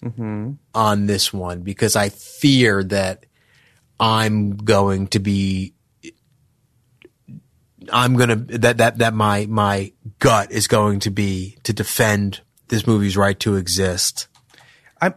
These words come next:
Speaker 1: I,
Speaker 2: No
Speaker 1: again,
Speaker 2: matter
Speaker 1: I, I
Speaker 2: what.
Speaker 1: feel like I didn't want to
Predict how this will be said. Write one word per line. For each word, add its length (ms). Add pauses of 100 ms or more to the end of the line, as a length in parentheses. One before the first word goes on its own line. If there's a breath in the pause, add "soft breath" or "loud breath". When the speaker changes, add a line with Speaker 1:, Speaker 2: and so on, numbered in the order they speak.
Speaker 1:
I, 320 (100)
Speaker 2:
No 180
Speaker 1:
again, 180
Speaker 2:
matter 200
Speaker 1:
I, 60
I 40
Speaker 2:
what. 100
Speaker 1:
feel 180
like 460
I 100
didn't 260
want 360
to 560